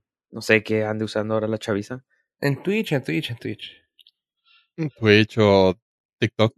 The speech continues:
Speaker 1: Pero es que en Twitch tiene que ser en vivo, más en vivo. O sea, es más complicado entrar ahí a la, al catálogo de video. Entonces, por
Speaker 3: Sí,
Speaker 1: ejemplo,
Speaker 3: bastante.
Speaker 1: si yo, si él sube su video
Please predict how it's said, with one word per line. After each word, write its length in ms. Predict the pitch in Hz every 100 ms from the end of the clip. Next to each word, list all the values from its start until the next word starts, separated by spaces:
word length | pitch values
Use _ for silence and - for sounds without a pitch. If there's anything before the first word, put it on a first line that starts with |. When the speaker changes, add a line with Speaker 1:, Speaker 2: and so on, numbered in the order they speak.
| -
Speaker 1:
Pero 120 | 156
es 40 |
que 80 | 190
en 60 | 180
Twitch 280 | 202 - -
tiene 200 | 185 190
que 60 |
ser 140 | - 156
en 160 | 156
vivo, 300 | 151 156 147
más 240 | 147 139 160
en 100 | 147
vivo. 360 | 143 139 127 -
O 80 |
sea, 100 | 113
es 80 | 120
más 160 | 123 117
complicado 520 | 135 127 113 110 117
entrar 280 | 113 110 107
ahí 140 | 107 107
a 80 |
la, 460 | 107 107 107 107 92 90 _ _ _ _ _ _ _ -
al 120 | 110
catálogo 480 | 107 101 104 107 117
de 100 | 113
video. 300 | 98 98 156 - - _ _ _ _ _ _
Entonces, 420 | - 95 107 104 101
por 160 | 104
Speaker 3:
Sí, 60 | 110
Speaker 1:
ejemplo, 180 | 107 98
Speaker 3:
bastante. 240 | 101 95
Speaker 1:
si 60 | 92
yo, 340 | 113 110 - _ _ _
si 300 | - 113 110
él 360 | 110 110 113 113
sube 260 | - 123 127
su 140 | -
video 680 | 110 101 104 110 113 113 -